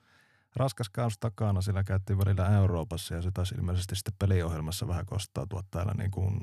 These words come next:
kevätpuolella, että ei oikein sitten keretty ehkä palautua tai treenata samalla lailla kuin muut. Ja paljon poissaoloja, kotipelien dominointi, mitä ehkä ennen on nähty, niin ei nähty tällä hetkellä sem-, tai tällä kertaa semmoista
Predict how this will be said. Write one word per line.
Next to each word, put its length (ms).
kevätpuolella, 840
että 160
ei 80
oikein 300
sitten 260
keretty 400
ehkä 240
palautua 560
tai 160
treenata 400
samalla 280
lailla 200
kuin 160
muut. 340
Ja 140
paljon 200
poissaoloja, 720
kotipelien 640
dominointi, 560
mitä 300
ehkä 260
ennen 220
on 100
nähty, 340
niin 160
ei 400
nähty 380
tällä 280
hetkellä 440
sem-, 240
tai 100
tällä 240
kertaa 400
semmoista 540